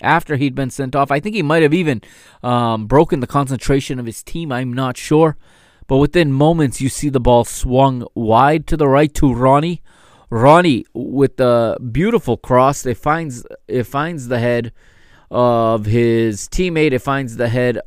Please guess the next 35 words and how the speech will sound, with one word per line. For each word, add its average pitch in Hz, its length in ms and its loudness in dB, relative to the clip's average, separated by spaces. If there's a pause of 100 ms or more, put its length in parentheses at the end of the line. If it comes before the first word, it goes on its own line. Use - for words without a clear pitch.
of, 117 680 -4 (380)
of 123 140 -10
the 131 100 -4
substitute, - 800 0 (420)
uh, 117 220 2
Breno 147 360 4
Lopes. 143 540 4 (240)
Breno 131 240 -4
Lopes, 135 340 -4
excuse 123 280 -6
me, 135 140 -8 (360)
and 135 440 -2
he 165 520 -2
would 143 380 6
head 175 320 4
it, 160 160 4
and 151 140 0
it 208 40 2
was 240 220 0
a 190 60 4
looping 143 420 0
header. 107 240 -2
It 117 80 2
wasn't 170 300 -2
a 143 80 -2
header 160 260 0
that 131 100 0
was 123 140 -2
headed 131 260 -2
down 127 360 0
and 117 100 -6
away 117 240 -4
from 120 200 -12
the 107 60 -8
goal. 113 220 -2